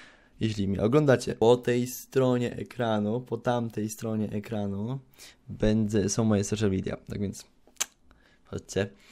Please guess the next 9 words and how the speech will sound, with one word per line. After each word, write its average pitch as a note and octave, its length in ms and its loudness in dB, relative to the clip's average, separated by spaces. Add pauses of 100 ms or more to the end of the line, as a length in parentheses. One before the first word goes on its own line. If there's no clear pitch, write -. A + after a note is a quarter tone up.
(380)
Ale C3 220 4
no, B2+ 240 2
jesteśmy A2+ 520 -4
tutaj G#2 360 2
w G2+ 320 -2
The G2 120 -2
Sims F#2+ 240 -6
cztery F#2 360 -6
Strangerville G2+ 720 -2